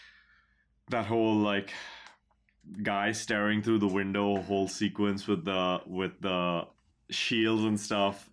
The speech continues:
um, uh, force fields. I, I just, I was like,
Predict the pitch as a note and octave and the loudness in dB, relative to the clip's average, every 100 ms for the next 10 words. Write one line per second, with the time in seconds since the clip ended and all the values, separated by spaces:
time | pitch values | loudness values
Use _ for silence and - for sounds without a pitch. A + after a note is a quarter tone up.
0 | - G2 F#2 F2 E2+ E2 E2 D#2+ _ _ | -4 0 2 2 2 0 -6 -12 _ _
1 | _ _ _ _ _ _ _ _ F2 E2 | _ _ _ _ _ _ _ _ -4 -4
2 | E2 B2+ A#2 B2 A2 G2 F#2+ G#2+ G#2 A2+ | -2 -2 0 0 0 0 -2 -2 -2 -2
3 | A2+ B2 - A#2 A2 G#2+ A2 G2+ F#2 | -2 -2 -2 0 0 0 0 0 -4